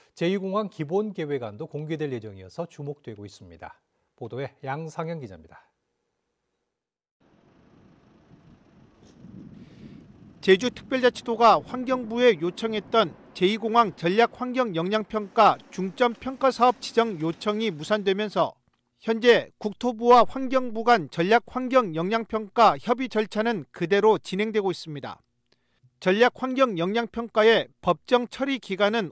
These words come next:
Speaker 2: 오는 육 일. 현재 국토부에 보완된 전략 환경 영향 평가 본안에 대해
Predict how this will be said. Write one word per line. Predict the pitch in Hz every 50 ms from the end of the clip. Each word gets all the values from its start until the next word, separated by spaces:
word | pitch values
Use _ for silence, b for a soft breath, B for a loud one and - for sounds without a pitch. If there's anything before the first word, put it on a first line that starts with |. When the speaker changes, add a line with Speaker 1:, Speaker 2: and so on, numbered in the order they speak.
| - _
Speaker 2:
오는 | 165 160 180 220 240 226 170
육 | 151 170 165
일. | 175 156 120 - _ _ _ _ _ _ _ _ _ _ _
현재 | - 233 233 226 208 254 233 185 135 -
국토부에 | - - 208 196 - - 254 226 214 233 247 247 220
보완된 | - - - 175 190 214 220 214 208 233 233 208 160 139
전략 | - - 170 180 208 226 -
환경 | - - 240 247 247 247 254 247 202 160
영향 | 160 165 180 208 233 240 220
평가 | - - 226 226 202 - - 233 208
본안에 | - - - 175 180 208 214 220 214 208
대해 | 175 202 208 214 202 151 110